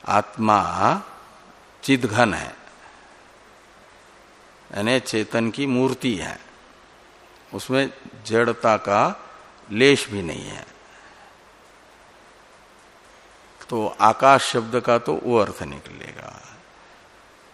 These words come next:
और कैसा? अरे, एक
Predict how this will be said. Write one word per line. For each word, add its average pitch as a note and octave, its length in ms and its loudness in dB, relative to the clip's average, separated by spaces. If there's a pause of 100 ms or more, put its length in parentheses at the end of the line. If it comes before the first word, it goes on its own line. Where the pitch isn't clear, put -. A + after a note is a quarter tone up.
(760)
और G#2 180 -8
कैसा? C3 400 4 (1800)
अरे, B2+ 260 4
एक C#3 120 -2